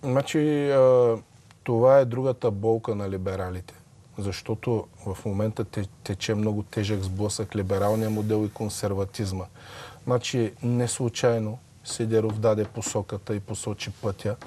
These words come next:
и визията, по който трябва да се върви. Като заговори за консерватизъм,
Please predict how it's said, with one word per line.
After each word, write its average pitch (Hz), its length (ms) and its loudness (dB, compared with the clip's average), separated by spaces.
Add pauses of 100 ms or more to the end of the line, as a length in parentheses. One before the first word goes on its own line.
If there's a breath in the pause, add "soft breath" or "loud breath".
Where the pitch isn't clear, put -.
(360 loud breath)
и 120 80 2
визията, 110 480 4
по 113 160 -6
който 110 320 -2
трябва 107 280 2
да 110 100 0
се 107 180 -4
върви. 101 280 -2
Като 107 280 -6
заговори 110 500 2
за 120 140 -2
консерватизъм, 110 960 -4